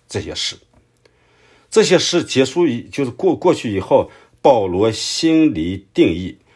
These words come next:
我们译成的心理，其实应该是保罗的灵里面决定。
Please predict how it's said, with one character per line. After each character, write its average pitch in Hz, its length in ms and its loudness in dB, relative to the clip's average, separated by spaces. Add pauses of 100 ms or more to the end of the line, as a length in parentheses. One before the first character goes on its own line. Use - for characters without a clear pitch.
(220)
我 117 160 2
们 143 120 0
译 180 80 -2
成 - 160 -6
的 117 80 -4
心 160 300 0
理， 120 160 -2
其 - 240 -6
实 113 380 -2 (500)
应 113 260 0
该 123 160 6
是 95 320 -4 (220)
保 127 220 4
罗 117 140 0
的 113 120 2
灵 104 540 0
里 85 260 -4
面 90 400 0
决 78 260 -10
定。 - 220 -10